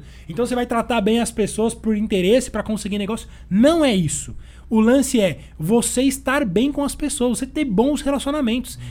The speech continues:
Speaker 1: Isso não serve só pra negócio. Isso serve pra casamento. Tem muita gente que não casa porque não fala com, não fala
Speaker 2: Você
Speaker 1: com
Speaker 2: sabe
Speaker 1: ninguém.
Speaker 2: que isso é muito verdade? Porque assim, eh, eu tenho a Falcon hoje, tem alguns funcionários contratados e tal.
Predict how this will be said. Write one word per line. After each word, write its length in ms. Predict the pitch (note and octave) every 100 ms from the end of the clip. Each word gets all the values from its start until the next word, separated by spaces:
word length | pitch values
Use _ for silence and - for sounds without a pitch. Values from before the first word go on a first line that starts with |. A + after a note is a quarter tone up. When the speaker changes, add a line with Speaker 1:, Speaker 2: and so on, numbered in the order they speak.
| -
Speaker 1:
Isso 180 | C4+ E4
não 80 |
serve 240 | D#4 E4+ F4+
só 140 | C#4
pra 100 | B3+
negócio. 560 | A3 F#3 D#3 B2 - A#2 - - -
Isso 180 | - F#4
serve 140 | D4+ -
pra 100 | A#3+
casamento. 460 | A3+ G#3 F#3+ B3
Tem 60 | D#4+
muita 140 | F#4+
gente 80 | E4
que 80 | D#4
não 140 | B3+
casa 500 | - C4+ C#4+ D3+ D#3 - -
porque 200 | F4+ G4
não 140 | G4
fala 220 | - F4
com, 100 | E4 D#4+
não 80 | D#4+
fala 160 | E4
Speaker 2:
Você 80 | -
Speaker 1:
com 60 | B3+
Speaker 2:
sabe 60 | D#4
Speaker 1:
ninguém. 120 | F#4
Speaker 2:
que 40 | E4+
isso 60 |
é 60 | F3+
muito 240 | F3 A3+
verdade? 400 | E3 C#3+ D3+ F3
Porque 240 | C3+ C#3+ E3
assim, 380 | G3 - A#2 G#2 - - - -
eh, 560 | B2 B2 B2 A#2+ A#2
eu 100 | B2
tenho 200 | B2+ D#3
a 20 | D3+
Falcon 400 | D3 C#3+ C#3 B2
hoje, 160 | C#3+
tem 240 | C#3+ C3+ A2+
alguns 340 | A2 A2+ B2+
funcionários 520 | B2 A#2+ A2+ A2 C3 A#2+
contratados 600 | A#2 G#2+ G#2 C3+ D#3 A2
e 60 |
tal. 260 | G#2 C3 F3